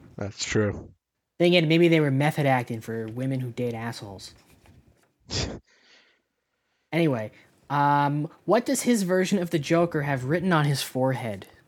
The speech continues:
Speaker 1: Ha, ha, ha.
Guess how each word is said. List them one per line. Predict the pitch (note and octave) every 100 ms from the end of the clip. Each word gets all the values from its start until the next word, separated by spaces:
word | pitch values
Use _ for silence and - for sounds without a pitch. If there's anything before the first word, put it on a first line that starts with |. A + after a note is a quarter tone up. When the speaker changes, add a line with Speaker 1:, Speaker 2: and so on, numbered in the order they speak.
| _ _ _ _ _ _ _
Speaker 1:
Ha, | - A2+
ha, | A2 A#2 A2 A2 - _ _ _ _
ha. | - G#2+ -